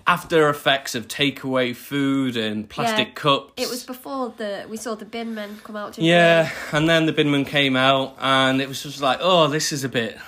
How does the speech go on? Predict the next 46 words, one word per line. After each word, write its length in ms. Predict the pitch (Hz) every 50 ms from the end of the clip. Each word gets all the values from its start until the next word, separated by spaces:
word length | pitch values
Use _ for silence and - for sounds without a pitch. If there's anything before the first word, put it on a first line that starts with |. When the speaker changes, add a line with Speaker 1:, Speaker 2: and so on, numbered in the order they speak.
| -
Speaker 1:
this 160 | - 165 - 202
Speaker 2:
Yeah, 60 | 415 359
Speaker 1:
isn't 160 | - 131 120
Speaker 2:
it 60 | 123
Speaker 1:
very 260 | 131 120 123 120 120
Speaker 2:
was, 60 | 117 113
Speaker 1:
nice." 200 | 107 113 117 117
Speaker 2:
it 20 |
started 540 | - 285 277 277 277 269 - - 247 220 -
surprisingly 1120 | - - 226 - - - 226 214 208 214 214 208 214 214 208 202 202 202 202 202 220 _ _ _ _ - _ _ _ - - _ _ _ _ -
Speaker 1:
Yeah, 140 | 113 117 113 113
dull. 260 | - 123 120 117 113 - _ _ _ _ _ _ _ _ _ _ _ -
Speaker 2:
Yeah. 240 | - 202 190 226 - 254 - - - -
Speaker 1:
Quite 140 | 131 123
horrible. 420 | 110 120 123 123 120 123 127 123 - - _ _ _ _ _ - - - - _ _ _
This, 200 | - 139 135 -
we 160 | - 147 151 156
were 160 | 151 151 151
trying 240 | 151 - 185 190 185
to 60 | 175
capture 400 | - - - 175 - - - 139
sunrise 920 | - - - 156 151 147 135 127 113 110 107 104 104 110 - - - - - _ _ _ - -
over 260 | 143 139 135 123 131
Bordeaux 460 | 117 - 131 127 127 127 131 131 127
as 120 | 127 110 117
well, 160 | 131 127 123
on, 160 | 120 127 120
'cause 140 | - 143 135
we 140 | 147 156 147
were 80 | 135
really 400 | 139 139 147 151 151 139 135 127
into 200 | 131 135 131 131
the 100 | 117 120 -
filming 340 | - 131 127 127 127 123
at 140 | 123 120 -
the 40 | -
time. 400 | 127 - 131 123 127 123 123 120 120
Like, 180 | - 127 113 95
we 80 | 120 127
took 240 | - - 131 - -
it 60 | - 117
a 20 |
bit 240 | 117 - 127 - -
too 140 | - 131 123
serious. 420 | 127 135 135 127 147 160 160 170
Speaker 2:
Yeah. 220 | 185 180 185 190